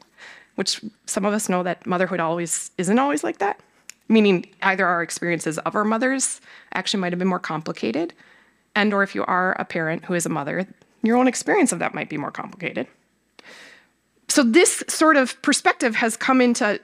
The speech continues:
how we translate this text. When you go back to the Greek, though, and you take a look at it, the Greek word here, tapeneo, um, that's translated often as the lowly, the humble state of the servant,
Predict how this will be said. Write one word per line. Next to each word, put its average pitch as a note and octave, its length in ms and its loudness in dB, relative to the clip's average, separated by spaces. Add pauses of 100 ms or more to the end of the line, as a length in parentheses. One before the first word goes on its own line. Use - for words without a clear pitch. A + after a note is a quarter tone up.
(220)
how D#4 280 4
we C#4+ 160 2
translate A3 480 0
this - 160 -4
text. - 420 -8 (1120)
When C4+ 160 10
you D#4+ 80 8
go E4+ 180 6
back G4 260 6
to C#4+ 100 -4
the C4+ 80 2
Greek, C#4 340 0
though, A3 140 4
and G#3 100 4
you A3 60 4
take E4 320 -2
a C#4+ 40 2
look C4 320 2
at F#3 160 4
it, G#2+ 140 -4 (960)
the B3 80 4
Greek E4+ 320 2
word C#4+ 280 4
here, E3+ 340 2 (280)
tapeneo, C4 760 2 (1400)
um, G#3+ 600 2 (200)
that's A#3+ 320 2
translated B3 760 4
often G3 300 2
as F3+ 160 0
the G3 120 2
lowly, G3+ 680 4 (100)
the F3+ 120 0
humble F#3+ 720 2
state - 300 0
of F3+ 60 -4
the F#3 80 0
servant, G3+ 640 -2